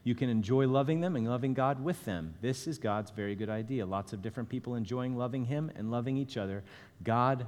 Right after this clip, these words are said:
made it. People ruined it. He rescued it. He will finish it. And with your church family, you can enjoy being part of it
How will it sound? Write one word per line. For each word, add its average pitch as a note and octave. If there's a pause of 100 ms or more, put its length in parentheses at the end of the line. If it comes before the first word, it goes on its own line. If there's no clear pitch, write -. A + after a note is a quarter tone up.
made G#2
it. G#2 (260)
People E3
ruined A2
it. G#2 (260)
He F3+
rescued A#2+
it. A2 (160)
He F#3+
will F#3
finish D3+
it. A2+ (840)
And G2+
with D3
your C#3
church C3
family, A2+
you G#2
can G#2
enjoy G2+
being F#2+
part F#2+
of D#2+
it E2+